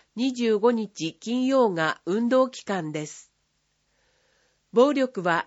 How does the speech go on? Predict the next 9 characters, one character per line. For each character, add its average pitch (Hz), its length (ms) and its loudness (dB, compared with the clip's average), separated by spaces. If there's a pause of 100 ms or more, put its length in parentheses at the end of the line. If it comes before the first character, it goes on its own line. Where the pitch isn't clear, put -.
著 240 540 -4
し 254 340 -4
い - 60 -12
人 226 260 -4
権 262 240 -2
侵 254 260 -4
害 185 240 -2
で 151 160 -6
す。 - 280 -18